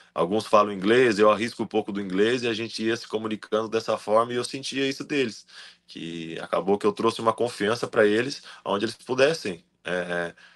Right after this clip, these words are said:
confiar principalmente no meu trabalho, porque eu tava ali pra aquilo,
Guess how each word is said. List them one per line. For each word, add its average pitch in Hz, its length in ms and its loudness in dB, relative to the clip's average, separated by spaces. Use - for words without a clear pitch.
confiar 120 480 6
principalmente 101 640 -2
no 95 60 -6
meu 95 120 2
trabalho, 92 540 2
porque - 180 -10
eu 82 60 -6
tava 90 220 4
ali 95 160 0
pra 101 140 0
aquilo, 104 380 -6